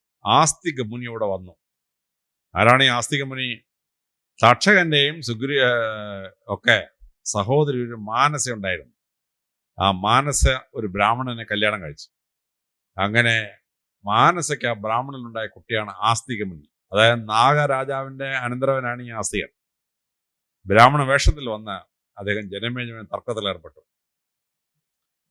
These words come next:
ആ തർക്കത്തിന്റെ അവസാനം ആസ്തിക മുനിക്ക്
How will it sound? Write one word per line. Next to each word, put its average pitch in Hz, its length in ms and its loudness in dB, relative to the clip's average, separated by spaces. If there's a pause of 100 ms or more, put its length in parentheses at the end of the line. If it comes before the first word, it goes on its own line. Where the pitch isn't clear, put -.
(240)
ആ 92 100 -2
തർക്കത്തിന്റെ 117 520 -4
അവസാനം 113 400 -2 (1120)
ആസ്തിക 107 400 -2
മുനിക്ക് 104 500 -6